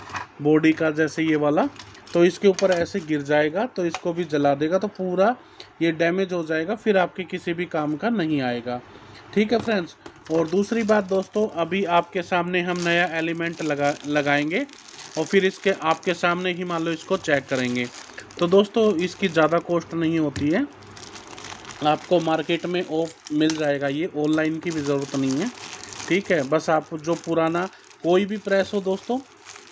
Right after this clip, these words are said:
जब भी repair करते हो, चाहे वो element ये aluminium वाला हो,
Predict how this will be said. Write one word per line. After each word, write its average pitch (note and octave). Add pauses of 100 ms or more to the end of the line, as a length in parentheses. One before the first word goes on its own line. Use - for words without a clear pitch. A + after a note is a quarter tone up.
जब D#3
भी F3+
repair F3
करते F3
हो, G3 (400)
चाहे F3
वो F3+
element F3 (200)
ये D#3
aluminium D#3+
वाला F#3
हो, G#3+